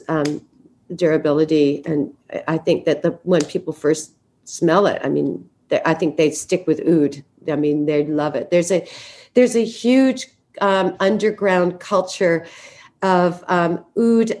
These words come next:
They're called, they call themselves oudics. <laughs> And, uh, they're big followers of ours on Instagram. And, um,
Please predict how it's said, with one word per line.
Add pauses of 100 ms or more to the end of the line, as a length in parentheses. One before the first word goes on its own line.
(160)
They're
called,
they
call
themselves
oudics. (1080)
<laughs> (960)
And,
uh,
they're
big
followers
of
ours
on
Instagram. (140)
And,
um,